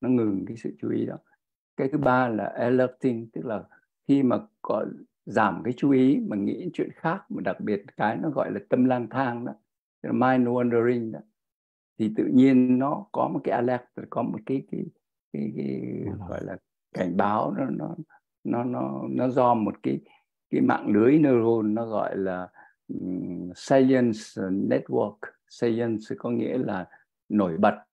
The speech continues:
Speaker 1: Nó, nó sẽ nhận ra cái sự chú ý nó giảm đi và nó cảnh báo và nó, nó,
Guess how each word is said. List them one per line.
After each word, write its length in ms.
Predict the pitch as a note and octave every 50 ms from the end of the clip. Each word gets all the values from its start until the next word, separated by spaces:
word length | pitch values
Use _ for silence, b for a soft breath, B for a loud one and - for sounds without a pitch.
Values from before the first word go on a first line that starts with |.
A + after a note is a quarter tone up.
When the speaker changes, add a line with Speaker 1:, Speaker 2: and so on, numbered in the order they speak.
| _ _ _ _ _ _ _ _ _ _ _ _ _ _ -
Speaker 1:
Nó, 240 | - B2 B2+ B2+ -
nó 200 | C3+ B2+ B2+ B2
sẽ 400 | - - - C3 - C3+ C3+ - _ _ _ _ _ _ -
nhận 360 | B2 A#2+ C3+ C3+ B2+ B2 A#2+
ra 340 | B2 C3 C3 C3 B2+ B2 B2 - -
cái 140 | - C3+ C3 - _ -
sự 100 | B2+ - - A#2 G#2+ _ _
chú 160 | - - A2
ý 180 | A#2+ A#2+ B2 B2+
nó 120 | - E3
giảm 320 | D3 C3 A2 F2+ F2 E2+ F2+
đi 220 | A2 A2+ A2 G#2 - -
và 120 | G2+ F#2+
nó 320 | F#2 F#2 G2+ G#2 G#2+ - - E3 - _ _ _ _ _ _ -
cảnh 220 | - F#2 E2+ F2+
báo 280 | G2 F#2+ G2+ G#2+ - - -
và 80 | -
nó, 280 | G2 F#2+ F#2+ G#2 B2+ - -
nó, 220 | D#3 D#3+ D3+ -